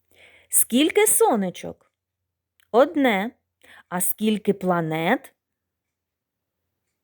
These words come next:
Правильно, їх вісім. Один менше від восьми. Молодці!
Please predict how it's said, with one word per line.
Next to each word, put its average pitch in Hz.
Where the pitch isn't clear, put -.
Правильно, 180
їх 262
вісім. 202
Один 185
менше 170
від 214
восьми. 165
Молодці! 262